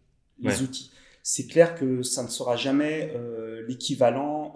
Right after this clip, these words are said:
Speaker 1: C'est pour ça que dans un master, la partie en stage en entreprise est très importante.
Speaker 2: Ouais.
Speaker 1: Donc, c'est, ça valorise d'autant plus à part égale la partie, euh, je veux dire, environnement, euh, réel,
Speaker 2: Ouais, ouais,
Speaker 1: donc
Speaker 2: ouais.
Speaker 1: de pratique. Donc, euh,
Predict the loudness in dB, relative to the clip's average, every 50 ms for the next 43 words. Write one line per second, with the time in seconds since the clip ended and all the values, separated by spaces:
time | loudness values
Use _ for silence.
0 | -10 -8 -8 -8 -8 -8 -8 -4 -4 -2 -4 -4 -6 -8 -8 -8 -8 -12 -20 -20
1 | _ -4 0 2 2 2 2 0 -2 -2 -2 -2 -2 -2 -2 -2 -2 -4 -8 -12
2 | -14 -18 -18 -8 -4 -4 -2 -2 -2 -4 -6 -6 -8 -8 -8 -10 -12 -14 -10 -8
3 | -6 -6 -6 -6 -6 -6 -6 -6 -6 -4 -4 -4 -4 -4 -6 -8 -10 -12 -14 -14
4 | -12 -10 -10 -10 -10 -10 -10 -8 -6 -6 -4 -6 -8 -10 -10 -18 -20 -20 -20 _
5 | -8 -6 -6 -6 -6 -10 -18 _ _ _ _ -8 -4 0 0 2 2 2 0 -2
6 | -6 -10 -10 -2 2 4 6 6 6 6 6 4 2 2 0 0 -4 -8 -10 -14
7 | -18 -14 -10 -2 2 4 4 4 2 -2 -4 -2 -2 -4 -6 -6 -8 -10 -8 -4
8 | -4 -4 -4 -4 -2 2 4 4 4 4 0 -2 -8 -14 -20 _ _ -8 -4 -4
9 | -4 -2 -4 -6 -6 -6 -6 -6 -6 -8 -4 -2 -2 -2 -2 -4 -6 -8 -10 -12
10 | -12 -14 -10 -6 -6 -4 -4 -6 -6 -4 0 0 2 2 2 -2 -2 -4 -4 -4
11 | -4 -4 -4 -2 -2 -2 -2 -4 -6 -10 -14 -12 -10 -8 -6 -4 -4 -2 -2 -2
12 | -2 -4 -4 -6 -6 -8 -12 -12 -14 -16 -16 _ _ _ _ _ _ _ -2 -2
13 | -2 0 0 0 2 2 2 0 -2 -6 -14